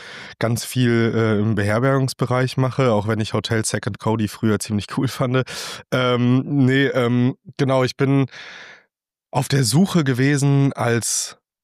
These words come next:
Kellner und im, als im Studium der sozialen Arbeit nach einem Job, der ortsunabhängig und zeitlich flexibel gestaltbar ist, damit ich einfach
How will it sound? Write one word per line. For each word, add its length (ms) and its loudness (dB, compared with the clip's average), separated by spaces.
Kellner 720 2
und 340 0
im, 320 -2
als 300 -2
im 200 -6
Studium 640 0
der 120 0
sozialen 460 -2
Arbeit 480 -2
nach 300 -2
einem 420 -2
Job, 280 -2
der 460 0
ortsunabhängig 920 -2
und 300 -6
zeitlich 540 -4
flexibel 800 -2
gestaltbar 680 -4
ist, 320 -2
damit 240 -4
ich 200 -2
einfach 500 -2